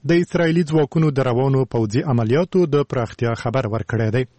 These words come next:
د جرمني خبري اژانس په حواله هغه ویلي، «موږ د غزې تړانګې په شمال کې د پوځي نظام شنډولو ته نږدې سوي یو.» د اسرائیل د دفاعي ځواکونو لوی درستیز نن جمعه په غزه کې د خپلو پوځیانو د کتنې پر مهال زیاته کړې چې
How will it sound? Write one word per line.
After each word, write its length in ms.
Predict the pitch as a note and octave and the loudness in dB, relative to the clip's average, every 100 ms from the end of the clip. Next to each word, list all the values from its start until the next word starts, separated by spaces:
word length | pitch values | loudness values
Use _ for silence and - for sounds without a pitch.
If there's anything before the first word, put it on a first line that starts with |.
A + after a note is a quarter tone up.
| _ - - - - | _ -20 -20 -20 -6
د 120 | D#3+ F3 | 0 0
جرمني 340 | E3+ D#3+ D#3+ | 2 2 0
خبري 320 | - C3+ C3+ | 0 -2 0
اژانس 360 | C#3+ C#3 C#3 - | 0 0 -2 -4
په 100 | C3+ | -2
حواله 380 | C3 A#2 A#2+ C3+ - - | 0 0 0 -2 -6 -6
هغه 200 | A#2 B2+ | -4 0
ویلي، 320 | B2 D3 C#3+ F#2+ - - - | 0 2 0 -4 -14 -20 -2
«موږ 180 | E3+ G#3+ | 2 2
د 80 | G3+ E3+ | 2 0
غزې 340 | C3+ A#2 C#3 D3+ | 0 0 -2 -2
تړانګې 420 | C3 B2 C3+ C3 C3 | -2 0 0 0 -2
په 120 | B2+ | -2
شمال 320 | - B2 F3 | -2 0 0
کې 220 | F3+ E3+ F3 _ | 0 -2 -2 _
د 180 | C#3+ E3+ | -4 0
پوځي 260 | E3+ D#3+ G3 | 0 2 2
نظام 400 | F3+ C#3+ E3+ E3 _ | 2 2 0 -2 _
شنډولو 560 | - D#3 D3 D3 F#3 E3+ | -4 -2 0 0 2 0
ته 240 | - D3 | 0 -2
نږدې 360 | C#3+ A#2+ G#2+ A#2+ | 0 -2 0 -4
سوي 380 | - C#3+ G#2 G#2 | -2 -2 0 0
یو.» 80 | B2 - _ _ - - - | -2 -4 _ _ -20 -20 -2
د 40 | |
اسرائیل 460 | F3+ F3 F3 E3 F3 | 0 2 0 0 0
د 120 | D#3+ | 0
دفاعي 280 | D3 - D3 | -2 0 0
ځواکونو 460 | C#3+ C#3 C3 D3+ C#3+ | 2 0 0 2 2
لوی 160 | C3+ C3 | 2 0
درستیز 500 | A#2+ A#2+ - C3+ A#2+ | -2 -2 -2 -2 2
نن 180 | C3 | 2
جمعه 280 | B2 A#2+ B2 | 2 2 0
په 120 | B2+ | -2
غزه 320 | A2+ A2 G2 D#3+ | -4 -2 0 -2
کې 180 | - F3 | 0 0
د 80 | D3+ | 0
خپلو 300 | - - D#3+ | -2 0 0
پوځیانو 460 | - C#3+ B2 D3 C#3+ | 2 0 0 0 0
د 100 | B2+ | -2
کتنې 380 | C3 A#2+ C#3 | -2 -2 0
پر 180 | C3 B2 | 0 0
مهال 360 | A#2+ A2 B2+ C#3+ | 0 0 0 -2
زیاته 340 | G#2 B2 B2 | -2 -2 -2
کړې 260 | B2 F#3 C3+ | -2 0 0
چې 180 | - | 0